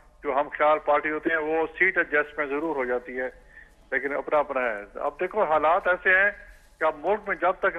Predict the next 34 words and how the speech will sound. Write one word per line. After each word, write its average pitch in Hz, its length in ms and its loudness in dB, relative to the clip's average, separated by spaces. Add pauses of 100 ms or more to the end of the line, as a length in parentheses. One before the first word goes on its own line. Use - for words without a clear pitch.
नया 175 160 4
election 175 320 -2
नहीं 180 140 -4
हो 180 140 0
गया, 175 180 -2
नया 160 200 0
mandate 160 440 -2
नहीं 156 100 -8
होगा, 160 200 -6
मुल्क 156 240 -8
के 156 60 -4
हालात 135 420 0 (520)
हमारे 139 340 0
अंदरूनी 143 440 -4
और 143 160 -2
बैरूनी 139 480 -6
दो 139 180 -4
को 135 200 -12 (100)
साझा 139 480 -2 (200)
माज 127 180 -4
पर 135 260 -12
जो 131 220 -10 (440)
है, 131 220 0
जो 123 300 -10
हालात 131 320 0
चल 135 80 -2
रहे 131 200 -4
हैं 131 80 -8
या 131 80 -4
अंदरूनी 147 360 -10
तौर 143 200 -2
पर 139 180 -8
जिस 131 160 -10
तरह 131 280 -8